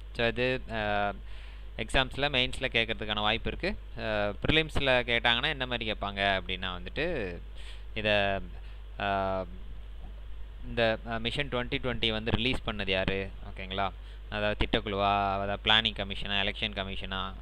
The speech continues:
ஆ, so, இல்லாட்டி பிரசிடென்ட்டா, so, அந்த மாதிரி கேட்க வாய்ப்பு இருக்கு. அப்புறம், ஆ, மேட்ச் பண்றது கேட்கலாம். ஆ, இந்தியா விஷன் ட்வென்டி ட்வென்டின்னு போட்டு அந்த பக்கம் வந்து ஆப்ஷன் வந்து நம்ம, ஆ,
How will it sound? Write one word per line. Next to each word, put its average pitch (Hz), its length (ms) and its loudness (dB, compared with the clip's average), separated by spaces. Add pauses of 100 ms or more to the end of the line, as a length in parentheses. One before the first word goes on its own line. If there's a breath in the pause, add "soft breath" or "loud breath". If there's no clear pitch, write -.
(260)
ஆ, 95 280 -8
so, 101 180 -4
இல்லாட்டி 98 200 -2 (140)
பிரசிடென்ட்டா, 101 560 -2
so, 95 140 -6
அந்த 95 120 -8
மாதிரி 101 160 -4
கேட்க 98 260 -4
வாய்ப்பு 95 200 -4
இருக்கு. 147 220 -4 (460 loud breath)
அப்புறம், 165 420 0
ஆ, 107 600 4
மேட்ச் 147 320 4
பண்றது 131 260 2
கேட்கலாம். 101 460 2
ஆ, 110 360 2
இந்தியா 117 340 4
விஷன் 110 360 0
ட்வென்டி 107 260 0
ட்வென்டின்னு 101 380 -2
போட்டு 101 240 0
அந்த 139 180 2
பக்கம் 117 220 0
வந்து 107 300 2
ஆப்ஷன் 107 360 2
வந்து 98 600 -4 (220)
நம்ம, 95 320 -4 (540 loud breath)
ஆ, 98 320 2